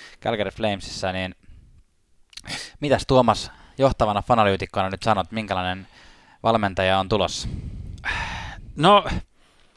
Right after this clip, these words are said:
Speaker 2: old, old school. Nyt, niinku, vanha liitto haisee, haisee tosi
Speaker 1: <laughs>
Speaker 2: pahasti kyllä.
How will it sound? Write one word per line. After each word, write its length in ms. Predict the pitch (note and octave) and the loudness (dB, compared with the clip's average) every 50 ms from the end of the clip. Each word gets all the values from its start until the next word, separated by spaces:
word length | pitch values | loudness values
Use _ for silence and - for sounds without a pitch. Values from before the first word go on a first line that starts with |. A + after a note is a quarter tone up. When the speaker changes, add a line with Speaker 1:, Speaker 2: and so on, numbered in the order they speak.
| _ _ _ _ - _ _ _ _ _ _ _ _ _ _ _ - - - - - | _ _ _ _ -20 _ _ _ _ _ _ _ _ _ _ _ -20 -20 -14 0 4
Speaker 2:
old, 260 | D#3 D3 C#3 C3 C3 - - | 6 8 8 8 6 4 4
old 280 | D#3+ E3 E3 D3 A#2+ G#2 - - | 4 6 6 6 4 2 -2 -4
school. 280 | - A#2+ G#2+ G2 G2 | 0 2 2 4 4
Nyt, 200 | A2+ C3 B2+ - | 2 0 0 0
niinku, 180 | C3+ B2+ B2+ C#3+ | -2 -4 0 2
vanha 240 | D#3+ D#3+ D3 B2 B2+ | 2 2 2 2 2
liitto 280 | C3 B2+ A#2 - C#3 | 2 2 2 2 2
haisee, 580 | B2 B2+ B2+ B2 - - A#2+ G#2+ G2+ F#2+ G2+ G2+ - | 4 4 4 2 2 2 2 2 4 4 2 0 -2
haisee 420 | A#2 B2+ D3 D3 - B2 A#2 A2+ | -2 2 2 2 2 4 4 6
tosi 240 | C#3+ B2+ B2 - - - | 6 6 4 4 2 6
Speaker 1:
<laughs> 20 | - | 6
Speaker 2:
pahasti 580 | B2+ C3 B2 G#2 B2 A2 - - - G#2+ - - - | 6 6 6 4 2 0 0 0 -4 -4 -4 0 2
kyllä. 280 | B2 A#2+ A2 G#2 G2 | 4 4 4 4 2